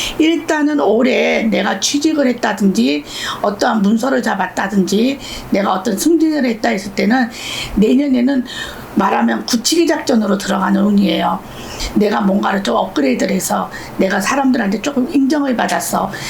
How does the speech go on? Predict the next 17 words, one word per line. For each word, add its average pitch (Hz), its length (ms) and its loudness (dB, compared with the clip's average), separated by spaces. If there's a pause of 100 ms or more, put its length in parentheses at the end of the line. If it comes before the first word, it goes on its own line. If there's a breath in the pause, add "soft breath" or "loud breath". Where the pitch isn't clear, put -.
(200 loud breath)
아니면 220 380 2
대인관계에 240 920 2 (360 loud breath)
내가 196 280 0
좀 202 260 0 (260 loud breath)
이렇게 202 220 0
유도리 254 360 2
있게 202 240 -2
잘해서 226 760 0 (520 loud breath)
올해에 302 680 2
이어서 254 600 2
내년에 214 600 2 (320 loud breath)
뭔가를 202 580 2 (460 loud breath)
좀 - 280 2
이렇게 - 240 -2
치고 320 460 2
올라가는 214 520 2
그런, 233 440 0